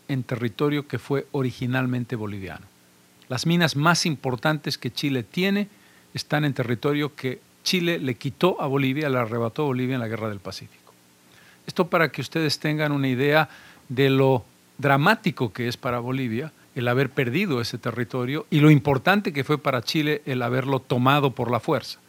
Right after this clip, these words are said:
No solamente lo original, el guano, el salitre y la plata, que fueron los motivos económicos de esa acción, sino el cobre que se descubrió después.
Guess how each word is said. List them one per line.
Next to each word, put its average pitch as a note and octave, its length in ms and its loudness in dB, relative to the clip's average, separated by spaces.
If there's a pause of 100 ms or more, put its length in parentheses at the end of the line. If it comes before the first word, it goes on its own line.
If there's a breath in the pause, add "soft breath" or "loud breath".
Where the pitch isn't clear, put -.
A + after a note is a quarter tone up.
(420 soft breath)
No C3 120 -4
solamente D3+ 600 0
lo B2+ 140 0
original, D3 480 0
el A#2 140 -2
guano, D3+ 480 4
el B2 80 -4
salitre B2+ 500 -4
y A#2 60 -6
la A2+ 160 -4
plata, F#3 320 2
que A#2 100 -10
fueron B2 280 -2
los G#2 160 -4
motivos A#2+ 380 -4
económicos B2 600 -4
de G#2+ 120 -4
esa G#2 160 -6
acción, A3 340 -2 (260 loud breath)
sino D#3+ 320 2
el F#3+ 120 4
cobre A3 380 8
que D3+ 120 -4
se C#3 120 -2
descubrió B2 460 -2
después. - 460 -10